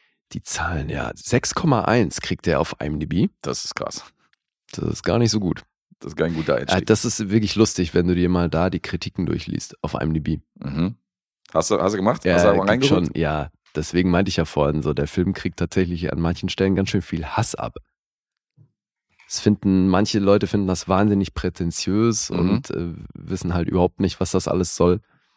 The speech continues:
Speaker 1: Und Hauptsache nackte Haut und, und, und. <laughs>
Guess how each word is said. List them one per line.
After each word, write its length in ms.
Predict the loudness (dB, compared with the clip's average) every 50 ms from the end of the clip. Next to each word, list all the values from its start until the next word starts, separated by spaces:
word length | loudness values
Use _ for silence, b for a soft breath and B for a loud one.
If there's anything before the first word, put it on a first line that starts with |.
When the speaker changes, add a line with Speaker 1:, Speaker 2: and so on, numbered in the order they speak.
| _ _ -12 -6
Speaker 1:
Und 200 | -4 -4 -2 0
Hauptsache 340 | 0 0 0 0 -2 0 2
nackte 320 | 0 0 0 -2 -4 2
Haut 260 | 4 6 6 6 4 2
und, 160 | 0 0 0
und, 100 | 0 0
und. 260 | 0 -2 -2 -2 -2 _ _ _ _ _ _ _ _ _ -10
<laughs> 1000 | -8 -8 -8 -10 _ -20 _ _ -20 -20 -20 -20 _ -20 -20 -20 -16 -16 -16